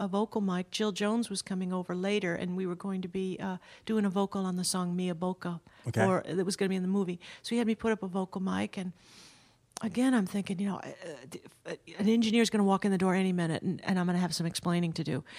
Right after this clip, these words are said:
Speaker 1: So finally, I got up the courage to just ask him, "Who's gonna engineer it?"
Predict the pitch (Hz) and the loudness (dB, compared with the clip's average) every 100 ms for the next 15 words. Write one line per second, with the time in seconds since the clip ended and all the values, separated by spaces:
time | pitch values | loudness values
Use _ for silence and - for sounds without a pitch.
0 | - - 208 - - 220 269 262 175 165 | -14 -4 -4 -2 2 4 6 4 2 0
1 | 180 175 - - 202 196 - - 175 185 | 0 -2 -4 -4 -2 -2 -2 -4 -4 -2
2 | 190 196 - 185 170 - - - - - | -2 -2 -2 -4 -6 -12 -20 -20 -20 -20
3 | - - - - - 247 262 277 254 - | -20 -20 -20 -14 0 2 2 2 2 4
4 | 233 208 196 214 208 | 4 4 2 2 0